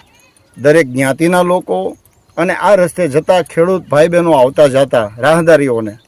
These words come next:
ચોમાસામાં પારિવારિક એટલી બધી મુશ્કેલી પડે છે અને એટલા બધા બળદોને તકલીફ પડે છે કે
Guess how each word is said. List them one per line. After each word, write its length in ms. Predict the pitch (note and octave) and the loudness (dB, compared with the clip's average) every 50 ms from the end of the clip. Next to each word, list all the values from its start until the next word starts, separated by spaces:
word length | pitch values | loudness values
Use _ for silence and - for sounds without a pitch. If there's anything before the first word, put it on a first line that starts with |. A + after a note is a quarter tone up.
| _ _ _ _ _ _ _ _ - | _ _ _ _ _ _ _ _ -6
ચોમાસામાં 600 | - D3 D3+ F3 F#3 F3+ D3 E3+ E3 E3+ E3+ E3 | -2 -2 0 2 0 0 0 -2 -2 0 0 -2
પારિવારિક 600 | D#3 - C#3+ D3 E3 F3 E3 D#3+ D#3 E3 E3 - - | -2 -2 -2 -2 -2 0 2 0 0 0 -2 -6 -8
એટલી 200 | C3+ F#3+ G#3 F#3+ | -12 -10 -10 -8
બધી 220 | F3+ F#3 E3+ F3 | -8 -4 -4 -4
મુશ્કેલી 520 | D3+ C3 B2+ B2 - - - F3+ F3 E3+ | -2 -2 -4 -6 -8 -6 -4 -2 -2 -2
પડે 280 | D3+ - C#3+ C3 C3 A#2+ | -4 -4 -2 -2 -2 -2
છે 160 | G#2+ B2+ A#2+ A#2+ | -2 -4 -6 -6
અને 220 | A#2+ A#2+ D3 D#3 | -6 -2 -2 -2
એટલા 220 | D3 C#3 - E3+ | -2 -2 -4 -4
બધા 200 | E3 E3 D#3+ D#3+ | -4 -2 0 0
બળદોને 480 | D#3 C3+ C#3 C#3 D3 D#3 D3+ D#3 D3+ D3+ | 0 0 0 -2 -2 0 0 -2 -2 -2
તકલીફ 420 | C#3 - B2+ A#2 C#3+ E3 F3+ - | -4 -6 -8 -6 -4 -6 -6 -4
પડે 240 | E3+ D3 C#3 C3 A#2+ | -4 -4 -2 -2 -4
છે 160 | A2 - A#2 A#2 - _ _ _ _ _ _ _ _ _ _ _ _ _ | -6 -8 -12 -14 -14 _ _ _ _ _ _ _ _ _ _ _ _ _
કે 380 | D#3 D#3+ D#3+ D#3+ D#3+ D#3 - | 2 4 4 6 4 2 0